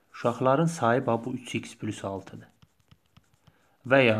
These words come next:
ürəyin istəyir, buradan dörd vur x minus üçü də götür. Yəni, eyni cavab alacaq. Üç vur on səkkiz plus altı. Üçü on səkkizə vuranda əlli dörd, üstün altı gələndə altmış. Deməli, cavabımız nə imiş? Altmış imiş.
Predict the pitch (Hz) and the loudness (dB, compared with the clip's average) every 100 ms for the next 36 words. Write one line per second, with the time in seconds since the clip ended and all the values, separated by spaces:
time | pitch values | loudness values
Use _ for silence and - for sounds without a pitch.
0 | 135 123 120 120 113 - 120 117 107 117 | 2 4 4 4 0 -4 -4 -2 -2 -2
1 | 117 117 107 104 104 104 - 98 92 - | 0 -2 0 -2 -2 -2 -6 -8 -8 -14
2 | - 101 95 98 - 123 110 104 98 104 | -12 -8 -8 -10 -8 -4 -2 -4 -4 -8
3 | 98 95 104 107 107 104 131 117 - 104 | -8 -10 -12 -12 -14 -16 -14 -14 -10 -8
4 | 104 127 139 - - - _ - _ - | -6 -8 -8 -10 -10 -14 _ -20 _ -4
5 | 107 98 98 95 - 101 - 113 113 117 | -2 -2 -4 -6 -8 -10 -8 -6 -4 -4
6 | 113 120 120 - _ _ _ _ _ _ | -4 -8 -12 -16 _ _ _ _ _ _
7 | _ - 143 131 123 - 117 113 110 107 | _ 0 0 2 0 0 -2 0 0 0
8 | 104 104 101 95 120 - 110 104 101 104 | 0 -2 -2 -4 -6 -6 -4 -4 -4 -8
9 | 98 95 101 95 - - - - _ _ | -8 -8 -8 -10 -14 -20 -20 -20 _ _
10 | _ _ _ _ - 107 104 101 98 95 | _ _ _ _ -12 -10 -8 -4 -2 -2
11 | 95 95 98 110 110 101 104 92 - 110 | -4 -8 -8 -6 -6 -6 -8 -12 -12 -18
12 | - 131 110 | -18 -20 -20